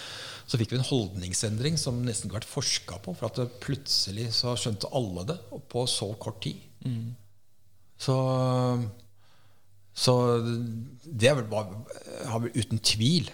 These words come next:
Speaker 1: vært det som har vært den største endringen i løpet av min tid, altså.
Speaker 2: Men var det aldri liksom snakk om H M S?
Speaker 1: Nei, H M S,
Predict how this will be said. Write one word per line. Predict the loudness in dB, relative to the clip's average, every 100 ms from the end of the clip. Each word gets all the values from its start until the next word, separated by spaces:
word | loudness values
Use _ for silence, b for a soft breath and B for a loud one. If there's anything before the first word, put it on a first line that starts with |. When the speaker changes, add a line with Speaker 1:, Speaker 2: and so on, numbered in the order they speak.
| -12
Speaker 1:
vært | -4 0 -2 -4 -4 -4
det | -2 -2
som | -2 -2
har | -4
vært | -6 -8
den | -4
største | -2 0 2 0 0 -6 -8 -10 -20 -20 -2
endringen | 0 2 -2 -8 -8 -6 -4
i | -4 -4
løpet | -4 -4
av | -6
min | -6
tid, | -6 -4
altså. | -6 -10 -16 -20 -20 -20 -12
Speaker 2:
Men | -4 2
var | 4 4
det |
aldri | 2 0 -4
liksom | -2 -2
snakk | 0 0 0
om | -4
H | 2 4
M | 6
S? | 6 6 4 0 -12 -20 -20 b b b b b b -6
Speaker 1:
Nei, | -2 0 -2 -6 -10 -16 -12
H | -8 -4 0 0
M | 0
S, | -2